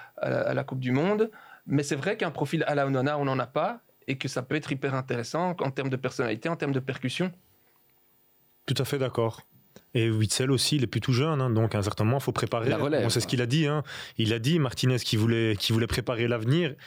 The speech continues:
Speaker 2: et c'est tout à fait normal. Bon, tu peux, si tu peux faire confiance aux, aux petits jeunes, pourquoi pas ?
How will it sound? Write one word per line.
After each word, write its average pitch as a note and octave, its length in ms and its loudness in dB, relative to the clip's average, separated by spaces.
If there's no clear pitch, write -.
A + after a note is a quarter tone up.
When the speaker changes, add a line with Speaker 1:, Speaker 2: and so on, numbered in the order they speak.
Speaker 2:
et A2 60 2
c'est - 140 -2
tout C3+ 100 -2
à - 20 -6
fait B2 140 -2
normal. A#2+ 380 2
Bon, G#2+ 200 2
tu - 140 -6
peux, G#2+ 220 2
si - 160 -2
tu - 80 -20
peux A#2 100 0
faire - 180 -4
confiance A2 380 -2
aux, A#2 80 2
aux A#2 80 0
petits C3+ 220 0
jeunes, D3 260 2
pourquoi C#3 240 -2
pas ? A#2+ 220 -4